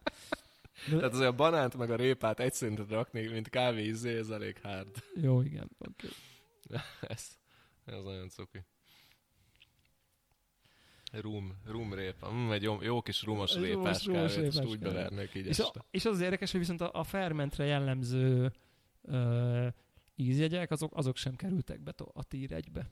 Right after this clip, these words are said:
Speaker 1: tehát a legtetejére. Tehát szerintem ez volt még egy ilyen érdekes, hogy ugye ott ez a konyak, wine, whisky, ö, dolog, ö, az, az, az, az le-, le-, leszorult.
Speaker 2: Az le. De, de nem, nem, nem legalul végzett a faj és a föld. Én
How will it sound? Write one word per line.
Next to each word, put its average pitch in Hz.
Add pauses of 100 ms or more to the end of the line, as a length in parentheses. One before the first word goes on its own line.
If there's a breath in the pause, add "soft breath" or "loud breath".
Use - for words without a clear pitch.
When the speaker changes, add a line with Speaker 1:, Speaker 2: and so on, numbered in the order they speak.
(120)
Speaker 1:
tehát -
a 147
legtetejére. -
Tehát -
szerintem 147
ez 151
volt 131
még 131
egy 127
ilyen 131
érdekes, 127
hogy 131
ugye 131
ott 127
ez 135
a 131 (240 loud breath)
konyak, 139
wine, 131
whisky, 170 (480 loud breath)
ö, 131 (240)
dolog, 170 (560)
ö, 131 (420)
az, 123
az, 127
az, 120
az -
le-, 131
le-, 131
leszorult. 120 (100)
Speaker 2:
Az 104
le. 101 (380 loud breath)
De, 139
de 113
nem, 104 (220)
nem, 95
nem 98
legalul 92
végzett 101
a 95
faj 85
és 87
a -
föld. - (200)
Én 95